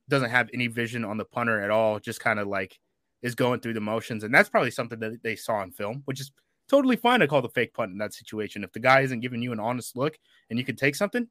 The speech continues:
go and take it. The problem was they had a two call, uh, they, they called it a turbo call.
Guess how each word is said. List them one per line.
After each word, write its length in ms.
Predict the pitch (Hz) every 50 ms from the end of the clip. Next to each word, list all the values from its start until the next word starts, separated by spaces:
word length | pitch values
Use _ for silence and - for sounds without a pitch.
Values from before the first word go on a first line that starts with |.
| _ _ -
go 160 | 117 123 135
and 80 | 143
take 220 | 139 - 185 - -
it. 100 | - - _ _ _ _ _ _ - - - _ _ _ _ -
The 80 | 165 147
problem 400 | 143 247 285 302 285 262 226 190
was 380 | 175 165 156 143 131 - - _ _ _ _ _ _ -
they 160 | 151 170 175
had 280 | 175 175 190 190 190 -
a 180 | 135 147 139 131
two 240 | 135 - 214 208
call, 480 | 175 - - 180 175 170 170 165 165 - -
uh, 220 | 123 120 113 113 110
they, 260 | - 131 135 - 151 156
they 120 | 143 135
called 240 | 131 - 165 160 156
it 40 | 127
a 40 |
turbo 400 | 107 - - 170 165 156 143 120
call. 360 | - - - 104 95 92 95